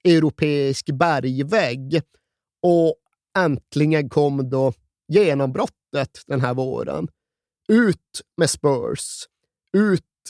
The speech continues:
sen med C S K A från Moskva i åttondelen. Ut med Marseille i kvarten. Och framme vid, ah, den ukrainska fotbollens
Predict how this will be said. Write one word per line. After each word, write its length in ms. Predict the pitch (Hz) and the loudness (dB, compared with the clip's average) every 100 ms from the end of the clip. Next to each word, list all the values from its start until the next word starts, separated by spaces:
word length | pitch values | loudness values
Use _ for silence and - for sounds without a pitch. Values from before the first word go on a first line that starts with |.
| - | -8
sen 440 | - 160 160 156 151 - | 0 2 4 0 -4 -2
med 140 | 160 | -4
C 200 | - 165 | 0 -2
S 140 | - - | -2 0
K 340 | 151 160 156 | 2 4 2
A 40 | |
från 200 | 139 143 | -2 -6
Moskva 600 | 139 123 - 170 190 139 117 _ _ | -6 -8 -2 2 2 0 -2 _ _
i 100 | 151 | 0
åttondelen. 1080 | 143 - - 135 127 165 185 151 117 147 160 _ _ _ _ _ - 220 | 0 -2 -8 -4 0 2 2 -2 -4 -6 -8 _ _ _ _ _ -4 2
Ut 460 | 226 156 _ - - | 4 2 _ -20 -6
med 140 | 160 151 | -2 -2
Marseille 600 | 135 - 196 170 135 123 _ _ | -2 0 0 0 -2 -4 _ _
i 60 | 151 | -10
kvarten. 840 | - 185 - _ _ - 123 131 - _ _ _ _ _ _ - | -2 -2 -2 _ _ -4 -4 -4 -8 _ _ _ _ _ _ 0
Och 140 | 175 | 0
framme 760 | - 180 151 143 143 151 151 - | 4 2 2 0 0 2 2 0
vid, 640 | 156 143 143 139 127 123 143 _ _ - | -2 2 4 4 0 -4 -10 _ _ -4
ah, 140 | 151 - - | -4 -4 0
den 240 | 165 165 - | 0 0 0
ukrainska 840 | 160 - 156 156 151 151 - - 143 | -2 0 0 0 2 0 -2 -2 0
fotbollens 1120 | 156 139 120 - 139 135 131 127 123 123 - | 2 0 0 -6 0 0 2 0 -2 -4 -8